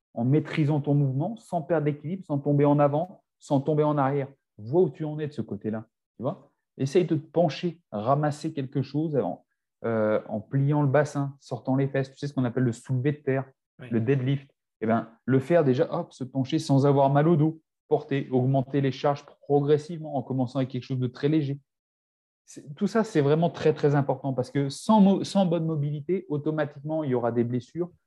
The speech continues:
Speaker 1: ou des compensations, euh, qui seront faites et qui vont freiner, euh, l'évolution. Si tu veux commencer à t'entraîner maintenant, ben, il faut mettre un minimum de frein dans ta progression. La blessure, c'est un frein.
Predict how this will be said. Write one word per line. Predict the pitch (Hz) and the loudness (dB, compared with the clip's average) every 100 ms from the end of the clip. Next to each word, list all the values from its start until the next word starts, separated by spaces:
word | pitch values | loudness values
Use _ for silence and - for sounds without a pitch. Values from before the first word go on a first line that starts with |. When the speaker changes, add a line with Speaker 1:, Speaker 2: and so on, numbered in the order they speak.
| _ 135 | _ 2
Speaker 1:
ou | |
des | 131 139 | 6 6
compensations, | - 165 156 143 151 139 - 143 - _ _ _ _ _ | 4 4 4 2 2 -2 -4 -8 -10 _ _ _ _ _
euh, | 113 110 | 0 0
qui | 104 - | 0 -6
seront | - 131 | -6 -2
faites | 196 202 - | 0 -2 -2
et | 120 - | -4 -4
qui | - 143 139 - - | -2 -2 -2 -8 -12
vont | 120 135 131 | -4 0 0
freiner, | - - 190 190 208 175 - | -2 0 2 2 0 -4 -8
euh, | 110 107 101 101 104 | -2 0 0 0 0
l'évolution. | 104 107 113 113 113 113 - _ _ _ _ | 0 0 0 -2 -4 -12 -16 _ _ _ _
Si | - | -16
tu | 139 151 | -8 -2
veux | 156 | 0
commencer | 165 156 139 147 | 2 2 2 2
à | |
t'entraîner | 143 135 143 139 | 2 0 0 2
maintenant, | 131 127 - 175 220 226 _ _ _ _ _ _ | 2 -2 -4 -8 -8 -10 _ _ _ _ _ _
ben, | - | -2
il | 123 110 | 0 0
faut | 139 | 0
mettre | 143 143 - | 0 0 -4
un | 127 123 | 0 2
minimum | 143 160 160 165 151 | 2 2 2 2 2
de | 143 | 2
frein | 147 - 202 202 - _ 131 | 2 -2 -6 -8 -12 _ -8
dans | 113 | -4
ta | 113 | -4
progression. | - 123 117 117 - 117 _ _ - | -4 -2 0 -2 -4 -12 _ _ -2
La | 120 | 0
blessure, | 127 139 143 - 190 | 2 2 0 -2 -4
c'est | 139 120 | -4 -4
un | 120 | -6
frein. | - - 123 | -6 -10 -10